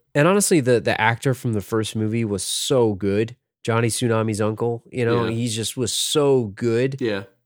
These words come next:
Speaker 1: that it was hard for me to see anybody else in this role, but I just feel that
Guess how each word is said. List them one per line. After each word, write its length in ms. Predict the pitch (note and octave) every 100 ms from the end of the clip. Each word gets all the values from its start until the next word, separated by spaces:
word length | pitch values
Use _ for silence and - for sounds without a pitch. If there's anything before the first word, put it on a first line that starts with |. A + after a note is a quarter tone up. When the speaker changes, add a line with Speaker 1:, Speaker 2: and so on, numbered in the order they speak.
| _ _
Speaker 1:
that 420 | A#2 B2 A#2 A#2
it 100 | B2+ C3+
was 180 | C3
hard 220 | C#3+ C#3 C3+
for 80 |
me 120 | C#3+ B2
to 80 |
see 320 | A2 - B2 -
anybody 480 | B2+ A#2 A#2 A2+ G#2+
else 260 | G#2+ A2+
in 220 | E2 A#2 G#2
this 220 | G#2 - _
role, 320 | A2+ G2+ C3+
but 240 | C#3+ A2+ - - _ -
I 100 | C3+
just 200 | C#3 C3
feel 260 | D3 C#3+ B2+
that 380 | A#2 G#2+ G2+